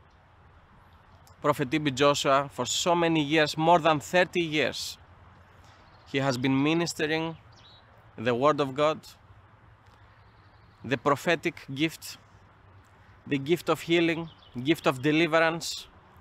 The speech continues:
He was a philanthropist. He was a helper to the needy, a companion to the lonely, a friend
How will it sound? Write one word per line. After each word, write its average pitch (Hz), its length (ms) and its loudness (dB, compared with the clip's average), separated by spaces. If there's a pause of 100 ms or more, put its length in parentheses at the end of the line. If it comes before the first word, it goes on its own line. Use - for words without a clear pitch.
(360)
He - 160 0
was 151 320 4
a 156 80 4
philanthropist. 170 960 0 (1200)
He - 140 -6
was 156 220 2
a 156 100 2
helper 180 380 0
to 160 200 -8
the 147 140 -2
needy, 180 460 -2 (2000)
a 143 80 -2
companion 175 600 0
to 160 140 -4
the 147 160 0
lonely, 185 500 0 (1700)
a 147 80 0
friend 190 520 2